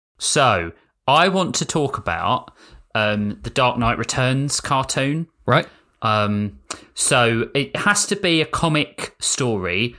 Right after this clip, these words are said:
Speaker 1: that
Speaker 2: Yeah.
Speaker 1: they've adam-, animated, uh, adapted into an animation.
Speaker 2: I get ya. I get ya.
Speaker 1: Can you, do you wanna do that next time?
Speaker 2: Yeah, sure. Yeah.
Speaker 1: Perfect.
Speaker 2: I've got, I've
Speaker 1: There we
Speaker 2: got,
Speaker 1: go.
Speaker 2: I've
Speaker 1: So that's
Speaker 2: got a
Speaker 1: what we're
Speaker 2: bit of
Speaker 1: doing.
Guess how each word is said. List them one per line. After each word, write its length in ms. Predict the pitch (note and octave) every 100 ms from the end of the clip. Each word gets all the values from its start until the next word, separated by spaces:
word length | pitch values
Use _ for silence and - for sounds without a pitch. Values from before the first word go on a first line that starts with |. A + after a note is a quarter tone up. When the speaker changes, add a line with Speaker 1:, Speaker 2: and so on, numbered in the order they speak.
| -
Speaker 1:
that 160 | A#2 B2+
Speaker 2:
Yeah. 80 | A#2+
Speaker 1:
they've 160 | A2 -
adam-, 380 | C3+ C3 C#3 -
animated, 680 | D3 D3+ D3 C#3+ - C3+ - -
uh, 100 | C3+
adapted 480 | C#3+ E3+ D3+ - D#3+ C#3+
into 300 | C#3 - B2
an 140 | A2
animation. 640 | A#2+ A#2 G2+ F#2 - D2+ - _ _ _ _
Speaker 2:
I 140 | - B3+
get 180 | A#2+ -
ya. 140 | - -
I 100 | C#3
get 120 | B2 -
ya. 120 | G2+ - _ _ _ _ -
Speaker 1:
Can 180 | - A#2
you, 60 | -
do 180 | C3+ B2+ _ _ _ _ _ -
you 80 | A#2
wanna 120 | B2
do 140 | B2 D3
that 240 | F#3 -
next 220 | F#3 -
time? 240 | - A3+ A#3+ _
Speaker 2:
Yeah, 140 | D3+
sure. 300 | F#3+ D3 G3 - _ -
Yeah. 220 | B2+ E3 - _ _ _ _ _ - -
Speaker 1:
Perfect. 300 | - C3+ G2+
Speaker 2:
I've 100 | -
got, 180 | D#3 - B2+
I've 100 | B2
Speaker 1:
There 140 | C#3+
we 60 | A2
Speaker 2:
got, 20 |
Speaker 1:
go. 120 | G#2+
Speaker 2:
I've 40 | C3
Speaker 1:
So 60 |
that's 100 | D#3+
Speaker 2:
got 60 | -
a 20 |
Speaker 1:
what 80 | -
we're 60 |
Speaker 2:
bit 80 | -
of 60 |
Speaker 1:
doing. 80 | D#3